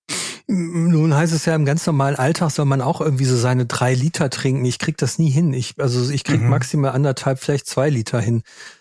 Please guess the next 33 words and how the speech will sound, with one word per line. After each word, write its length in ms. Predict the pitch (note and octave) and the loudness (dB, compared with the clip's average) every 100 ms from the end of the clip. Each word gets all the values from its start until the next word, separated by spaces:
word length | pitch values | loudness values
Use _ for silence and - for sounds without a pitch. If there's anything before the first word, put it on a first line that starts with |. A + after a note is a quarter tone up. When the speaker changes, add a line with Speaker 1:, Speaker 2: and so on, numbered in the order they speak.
| _ | _
Speaker 1:
Sind 160 | - C#3 | -2 0
das, 160 | C#3+ | 0
ist 160 | D3+ - | -4 -4
das 100 | C#3 | -2
dann 180 | A#2+ A2 | -2 -2
zu 280 | - A2 | -2 -2
wenig 400 | A2 A#2+ F#3+ - D3+ | 0 2 0 0 -2
automatisch? 720 | E3 E3 D3 D3+ D#3+ E3 - | -2 0 0 0 -2 -4 -2
Kann 160 | C#3+ | -2
ich 100 | D3 | 0
das 180 | - C#3 | 0 -2
dann 160 | B2+ A2+ | -2 -2
auch 200 | C3 - | -2 -2
einfach, 580 | C#3+ D3 D#3 - - D3 | -2 0 -4 -4 -6 -2
äh, 300 | C#3 C#3 D3 _ _ _ _ _ | 0 -2 -4 _ _ _ _ _
beim, 400 | - C3 C3 C3 | -2 2 2 0
äh, 40 | C#3 | 0
auf 360 | C3+ C3+ B2+ | 0 0 -2
dem, 160 | C#3+ C3+ | -2 -2
auf 140 | C3 - | -2 -2
dem 120 | C#3 | -4
Klo 300 | - C#3 D#3+ | -2 0 0
sozusagen 480 | D3+ - D#3+ D3 C#3+ | -2 -2 -2 0 0
mir 140 | C#3 | 0
angucken, 420 | C#3+ - D3 - | 0 -2 -6 -4
ob 160 | C#3 - | -4 -6
es 120 | - | -6
zu 160 | - B2+ | -2 0
wenig 320 | C3+ D3+ - | 0 0 -2
ist 160 | D3+ | -2
oder 160 | C#3+ C3+ | -2 0
genau 260 | B2 B2+ A#2+ | 0 0 0
richtig? 460 | C#3+ - F#3+ - | -4 -2 -4 -4